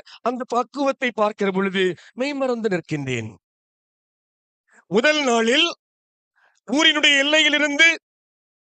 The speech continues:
கலர்ஃபுல்லாக யூனிஃபார்ம் எல்லாம் போட்டு, பக்த சபை, அன்பியம், ஒவ்வொரு அமைப்புகள் என்று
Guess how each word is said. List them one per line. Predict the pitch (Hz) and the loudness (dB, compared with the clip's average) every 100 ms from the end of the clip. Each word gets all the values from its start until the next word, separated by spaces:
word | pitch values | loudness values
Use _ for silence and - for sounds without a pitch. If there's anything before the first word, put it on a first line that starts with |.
| _ | _
கலர்ஃபுல்லாக | 165 180 185 170 160 156 147 143 | -8 -8 -6 -6 -4 -2 -4 -4
யூனிஃபார்ம் | 143 202 185 185 170 | -2 -2 -2 -2 -2
எல்லாம் | 170 160 160 | -2 -4 -2
போட்டு, | 180 202 214 185 | -4 -2 -2 -2
பக்த | 170 - 202 | -2 -4 -4
சபை, | 214 190 190 | -2 -2 0
அன்பியம், | 170 226 240 240 208 - - - - _ | -2 -2 -2 0 -2 -8 -16 -20 -20 _
ஒவ்வொரு | 175 220 254 240 | -4 0 0 0
அமைப்புகள் | 208 294 294 269 254 | 0 -2 -2 0 0
என்று | 262 285 | 0 2